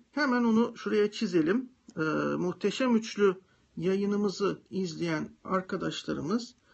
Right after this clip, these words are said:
bunu hatırlayacaklar. İzlemeyenler de mutlaka izlesinler. Periskop'ta artık yayınlar kalıcı olarak,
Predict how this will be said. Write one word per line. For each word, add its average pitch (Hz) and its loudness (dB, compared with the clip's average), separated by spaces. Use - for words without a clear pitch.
bunu 170 -4
hatırlayacaklar. 208 2
İzlemeyenler 254 2
de 262 2
mutlaka 247 2
izlesinler. 220 2
Periskop'ta 220 2
artık 196 0
yayınlar 196 2
kalıcı 196 -4
olarak, 175 -2